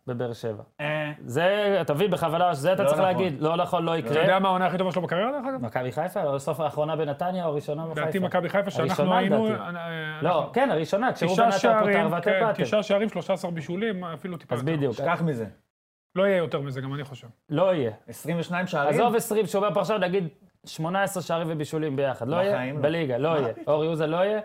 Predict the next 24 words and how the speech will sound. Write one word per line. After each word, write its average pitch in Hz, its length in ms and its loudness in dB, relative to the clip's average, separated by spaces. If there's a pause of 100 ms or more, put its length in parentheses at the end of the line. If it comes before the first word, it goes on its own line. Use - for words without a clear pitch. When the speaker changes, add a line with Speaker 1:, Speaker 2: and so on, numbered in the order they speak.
(280)
Speaker 1:
אני 175 80 -4
חושב 180 140 -4
שיהיה. 147 400 -2
Speaker 3:
אני 196 140 -6
חושב, 190 300 -6
לא, 202 180 2
Speaker 1:
אם 196 60 2
Speaker 3:
לא 214 60 4
Speaker 1:
אני 226 80 4
Speaker 3:
יהיה. 254 80 2
Speaker 1:
שם 226 60 2
את 196 100 -4
הרף 208 200 4
על 202 60 0
שמונה 180 300 0
עשרה, 135 220 -2
לא 151 60 2
עשרים 160 280 -2
ושתיים. 120 300 -2
אני 131 100 -2
הורדתי 190 280 2
את 175 80 0
הרף 160 220 0
קצת. - 260 -10